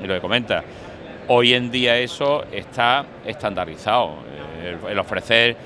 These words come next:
los últimos conocimientos que hay en el mercado, pues se tienen y nuestra empresa está preparada para eso, para, para ofrecerles no una, sino varias versiones, porque claro, lógicamente,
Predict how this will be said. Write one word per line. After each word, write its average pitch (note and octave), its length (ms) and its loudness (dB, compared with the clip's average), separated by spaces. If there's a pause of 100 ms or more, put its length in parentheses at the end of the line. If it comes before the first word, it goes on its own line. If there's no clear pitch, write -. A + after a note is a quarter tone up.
(300)
los A2 540 2
últimos A#2 360 0
conocimientos A#2 580 -4
que - 120 -6
hay A2 80 -2
en A2+ 40 -6
el A2+ 60 -6
mercado, A2+ 320 0
pues A#2 200 -4
se - 120 -10
tienen A2 420 0
y A2 40 -2
nuestra G2+ 220 -4
empresa G2 340 -4
está G2+ 200 -2
preparada E2+ 540 -2
para C#2+ 240 -6
eso, F#2+ 260 -6
para, D#2+ 320 -4 (320)
para G2 140 6
ofrecerles G#2+ 520 4
no A#2 220 4
una, C3 400 4 (340)
sino G2 320 -2
varias A2+ 300 0
versiones, A2+ 560 -2
porque F2 260 -8
claro, G#2 280 0
lógicamente, G#2+ 800 -2